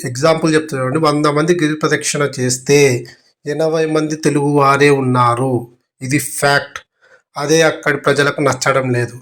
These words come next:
ఎందుకంటే తెలుగు భక్తులు ఎక్కువగా రావడంతో పుణ్యక్షేత్రం అంటే తిరువన్నామలై కాస్త అరుణాచలంగా మారిపోతుంది. అలాగే ఇక్కడ వాళ్ళు భూముల మీద పెట్టుబడులు పెట్టడం, అలాగే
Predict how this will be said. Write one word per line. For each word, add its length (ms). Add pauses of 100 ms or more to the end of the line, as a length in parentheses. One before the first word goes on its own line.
(200)
ఎందుకంటే 540 (560)
తెలుగు 240
భక్తులు 480
ఎక్కువగా 460
రావడంతో 600 (200)
పుణ్యక్షేత్రం 800
అంటే 140
తిరువన్నామలై 800 (500)
కాస్త 300
అరుణాచలంగా 640
మారిపోతుంది. 840 (480)
అలాగే 420
ఇక్కడ 360 (540)
వాళ్ళు 400 (140)
భూముల 380
మీద 200
పెట్టుబడులు 560
పెట్టడం, 440 (600)
అలాగే 460